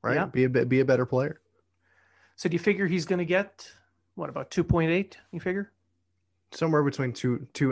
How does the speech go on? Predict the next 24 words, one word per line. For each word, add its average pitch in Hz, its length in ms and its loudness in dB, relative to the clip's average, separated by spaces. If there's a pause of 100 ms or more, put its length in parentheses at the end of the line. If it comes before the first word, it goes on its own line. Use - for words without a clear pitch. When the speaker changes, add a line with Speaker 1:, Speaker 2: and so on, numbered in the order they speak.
Speaker 2:
he's 127 160 2
not 165 120 6
gonna 139 100 0
be 120 160 6
over 107 300 0
three. - 420 -10 (320)
I 127 40 0
think 123 140 4
he's 131 140 2
Speaker 1:
No. 131 60 2
Speaker 2:
gonna 123 40 0
be 120 120 4
two, 127 220 0 (160)
two 190 140 -2
point, 143 420 0
two 180 120 -2
point 147 340 -4
five 120 380 2
to 107 180 -4 (300)
two - 140 -8
point 113 260 -6
seven 113 240 -8
five. - 260 -12 (960)
Speaker 1:
Yeah, 220 320 0